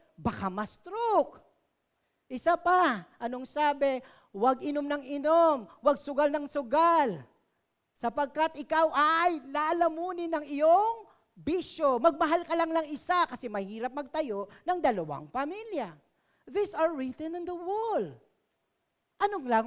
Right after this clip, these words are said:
problema? Hindi pinapansin. Ang daming babala ng Diyos,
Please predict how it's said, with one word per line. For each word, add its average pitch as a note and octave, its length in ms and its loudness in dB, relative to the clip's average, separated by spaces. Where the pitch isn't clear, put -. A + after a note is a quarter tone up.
problema? E4 800 -2
Hindi C#4+ 240 -4
pinapansin. D4+ 880 -4
Ang C#4 320 -2
daming B3+ 480 0
babala G3 560 0
ng F#3 240 -10
Diyos, D#3+ 560 -12